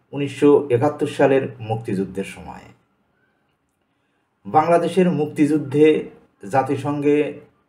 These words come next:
জাতিসংঘ প্রথম যুক্ত হয়েছিল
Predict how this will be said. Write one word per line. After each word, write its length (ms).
জাতিসংঘ 540
প্রথম 560
যুক্ত 280
হয়েছিল 560